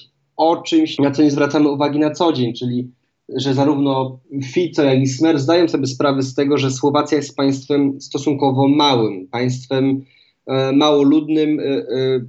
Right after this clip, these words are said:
z raczej słabą gospodarką, więc no nie są w stanie jakoś samodzielnie kreować swojej polityki zagranicznej i zdają sobie sprawę z tego, że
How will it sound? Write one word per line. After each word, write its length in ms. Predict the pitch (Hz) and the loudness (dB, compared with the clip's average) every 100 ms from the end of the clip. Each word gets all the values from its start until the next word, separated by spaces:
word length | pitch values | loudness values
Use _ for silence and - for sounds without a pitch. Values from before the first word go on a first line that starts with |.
| - | -8
z 340 | 135 127 - 147 147 143 | -8 -6 -4 -2 0 2
raczej 280 | 156 151 147 139 - - | 2 0 -2 -4 -12 -18
słabą 440 | - 220 165 151 | -4 -2 2 2
gospodarką, 760 | 131 127 135 127 113 147 165 160 | 0 0 0 0 0 -2 -2 2
więc 260 | 160 160 175 | 2 2 0
no 120 | 175 | 2
nie 120 | 185 | 2
są 160 | 185 147 | 0 -6
w 60 | |
stanie 400 | - 143 143 139 - _ _ 135 | -4 -2 0 -2 -6 _ _ -4
jakoś 280 | 135 139 | -4 -2
samodzielnie 640 | - 156 151 135 165 147 113 | 0 2 2 2 2 2 -2
kreować 360 | 127 120 117 | -4 -4 -6
swojej 200 | - 127 | -4 -4
polityki 480 | 123 131 123 139 135 | -2 0 0 -2 -4
zagranicznej 720 | 135 127 127 117 110 143 156 156 - _ - | -2 0 0 0 -2 -2 -2 -4 -20 _ -8
i 80 | 151 | -2
zdają 300 | 175 208 190 | 2 2 0
sobie 200 | 143 127 | -2 -4
sprawę 340 | - 135 127 | -2 -2 0
z 120 | 127 | -2
tego, 300 | - 139 143 | -2 0 0
że 320 | 127 131 123 | 0 0 -2